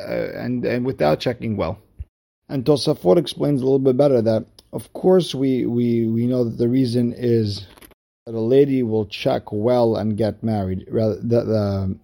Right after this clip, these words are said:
we have a hazakah already. The question here is, is it because, i-, is the, the reason we go with this hazakah is because the truth will come out and then there's no difference?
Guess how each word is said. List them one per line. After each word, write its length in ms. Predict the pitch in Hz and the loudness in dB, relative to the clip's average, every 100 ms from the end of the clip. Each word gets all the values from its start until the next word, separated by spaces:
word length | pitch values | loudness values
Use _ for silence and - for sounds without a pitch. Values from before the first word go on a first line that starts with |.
| _ - _ _ 139 | _ -20 _ _ -6
we 140 | 110 | 0
have 220 | 113 156 | 4 4
a 40 | 156 | 2
hazakah 440 | - 113 120 117 | 0 0 0 2
already. 420 | 160 123 95 92 - - - _ | 4 4 0 -6 -10 -20 -20 _
The 80 | - | -12
question 500 | - - 170 - 139 | -4 2 2 2 -2
here 240 | 123 139 131 | 2 2 4
is, 360 | 143 135 113 | 4 4 2
is 260 | - 151 156 | -2 0 2
it 220 | 170 139 | 2 0
because, 640 | 127 - 143 123 110 98 113 - _ | -2 -2 0 2 0 -2 -8 -12 _
i-, 220 | - 117 - | -12 -12 -2
is 160 | 131 | 0
the, 100 | 117 | 2
the 220 | 127 131 | 4 4
reason 360 | 120 160 170 147 | 6 4 4 0
we 320 | 123 120 117 | 0 0 0
go 260 | 110 110 139 | -2 2 2
with 220 | 151 - | 2 -2
this 160 | 107 - | -6 -8
hazakah 680 | 110 104 107 95 113 101 - - - _ - - _ _ - | -6 -4 -4 -6 -6 -6 -10 -20 -20 _ -20 -20 _ _ -10
is 160 | 123 | -6
because 420 | 120 123 143 135 | 0 0 2 2
the 120 | 120 120 | 2 -2
truth 360 | - 147 143 | 2 2 2
will 180 | 127 127 | 0 -2
come 280 | 110 117 107 | 0 -4 -4
out 500 | 110 107 123 180 - | -4 -2 0 0 -2
and 160 | 120 | -4
then 140 | 123 127 | -2 -2
there's 160 | 123 | -2
no 140 | 110 110 | -2 -2
difference? 560 | 101 87 139 165 - | -4 -6 -4 -4 -6